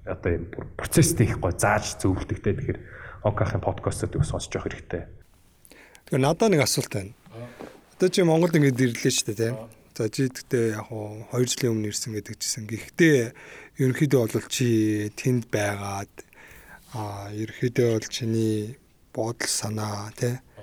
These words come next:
Speaker 2: Бүх юм чинь Америкийн орчинд л явж байгаа шүү дээ, тийм. Тэгээд харьцуулаад ингээд чи ингээд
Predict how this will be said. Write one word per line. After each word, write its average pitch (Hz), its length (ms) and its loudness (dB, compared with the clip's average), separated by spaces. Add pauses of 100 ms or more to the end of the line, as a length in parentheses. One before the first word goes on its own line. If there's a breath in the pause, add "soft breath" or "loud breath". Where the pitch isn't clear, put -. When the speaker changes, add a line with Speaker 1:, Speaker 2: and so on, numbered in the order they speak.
(220 loud breath)
Speaker 2:
Бүх 135 240 -4
юм 120 80 -2
чинь 120 480 -2 (160)
Америкийн 123 880 2 (160)
орчинд 117 720 -2
л - 640 -20
явж 110 320 0
байгаа 123 160 2
шүү - 160 -6
дээ, 143 160 4
тийм. - 40 -14 (920 loud breath)
Тэгээд 170 300 2 (260)
харьцуулаад 143 560 2
ингээд 127 240 2
чи - 120 -4 (120)
ингээд 120 160 -2